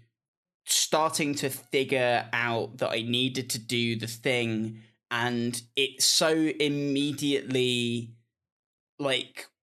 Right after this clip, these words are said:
works out for you when you do that. Um, like, I, I, I thought, I, I, I thought, like, my initial perspective was that taking that sort of approach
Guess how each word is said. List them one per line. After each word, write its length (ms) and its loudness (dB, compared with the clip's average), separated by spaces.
works 440 2
out 220 0
for 80 -2
you 180 0
when 140 0
you 100 2
do 240 0
that. 240 0
Um, 600 0
like, 240 2
I, 240 4
I, 320 2
I 40 2
thought, 380 2
I, 180 0
I, 200 2
I 120 4
thought, 540 0
like, 200 0
my 180 0
initial 560 0
perspective 600 -2
was 200 0
that 300 -2
taking 360 -2
that 160 -4
sort 140 -4
of 60 -4
approach 540 -4